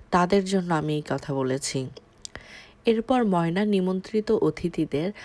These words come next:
অনেককে বোঝাবার চেষ্টা করেছে, কিন্তু তাতে ফল হয়নি। অধিকাংশ নিমন্ত্রিত অতিথি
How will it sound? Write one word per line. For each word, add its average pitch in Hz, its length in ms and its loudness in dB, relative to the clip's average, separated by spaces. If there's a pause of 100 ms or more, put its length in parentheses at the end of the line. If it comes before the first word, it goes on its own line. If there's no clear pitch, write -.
(260)
অনেককে 214 520 2
বোঝাবার 170 440 0 (100)
চেষ্টা 151 340 -2
করেছে, 131 560 -4 (280)
কিন্তু 220 260 0
তাতে 185 340 0
ফল 160 340 0
হয়নি। 123 480 -4 (520)
অধিকাংশ 226 600 2
নিমন্ত্রিত 196 800 0
অতিথি 160 760 0